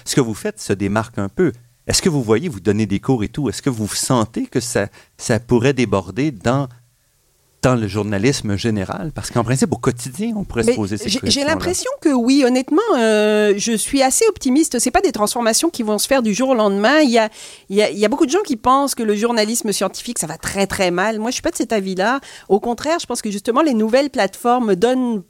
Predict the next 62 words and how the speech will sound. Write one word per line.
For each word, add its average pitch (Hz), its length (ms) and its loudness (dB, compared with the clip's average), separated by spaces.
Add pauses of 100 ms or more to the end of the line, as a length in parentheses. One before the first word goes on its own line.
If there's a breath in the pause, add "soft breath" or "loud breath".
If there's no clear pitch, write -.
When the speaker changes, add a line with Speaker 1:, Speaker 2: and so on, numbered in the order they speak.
(120)
Speaker 2:
plus 311 360 6
d'occasions 220 600 0
à 220 40 2
la 180 140 2
science 226 440 -2
de 185 100 -2
se 180 120 -4
manifester. 185 800 -2 (400 loud breath)
Euh, 170 560 4
quand 190 80 4
je 165 100 2
regarde, 220 260 2
par 175 100 2
exemple, 208 440 -2
la 175 240 4
Presse 165 300 -6
Plus 226 400 -4
et 170 80 -6
que 160 100 -8
je - 80 -12
compare 151 280 -8
à 143 40 -8
la 127 120 -10
presse, - 580 -4
Speaker 1:
Mhm. 110 380 4
Speaker 2:
euh, 143 840 0
il 165 60 -8
y 156 60 2
a - 20 2
beaucoup 160 220 -2
de - 40 -6
science 403 300 -2
dans 190 120 -2
la 160 100 -2
Presse - 260 -6
Plus, 180 320 -8
beaucoup 220 240 -2
plus 349 400 4
que - 140 -8
ce - 80 -12
qu'on 180 80 -6
était 175 180 -8
capable 175 300 -10
de 160 80 -6
lire 170 180 -6
avant 165 220 -6
dans 170 80 -8
la 143 120 -10
presse, - 320 -10
parce - 220 -6
que 208 220 0
ça 143 180 -2
se - 80 -2
prête 285 360 -4
aussi 226 280 0
bien 226 320 0
à 247 60 2
un 185 80 0
traitement 185 480 0
visuel, 156 500 0
et 147 80 -2
cetera. 151 400 -6